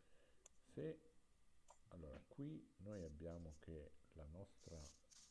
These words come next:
eh, no-, noi facciamo uno step e per ogni step calcoliamo una nota, no?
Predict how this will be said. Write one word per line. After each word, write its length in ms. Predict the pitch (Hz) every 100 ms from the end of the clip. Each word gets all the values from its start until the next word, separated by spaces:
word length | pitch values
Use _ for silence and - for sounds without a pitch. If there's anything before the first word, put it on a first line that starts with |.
| - - - - - - - - - - - - - - - - - -
eh, 240 | 82 73 -
no-, 180 | 104 104
noi 180 | 101 107
facciamo 540 | 107 87 - 78 82 -
uno 240 | 113 101 113
step 760 | - - 95 90 - - 127 -
e 100 | 87
per 200 | 73 90
ogni 220 | 98 101 101
step 460 | - 101 98 -
calcoliamo 760 | - 78 - 82 80 80 80 -
una 280 | 113 90 78
nota, 420 | 73 65 65 65 65 - - - - - - - -
no? 180 | 76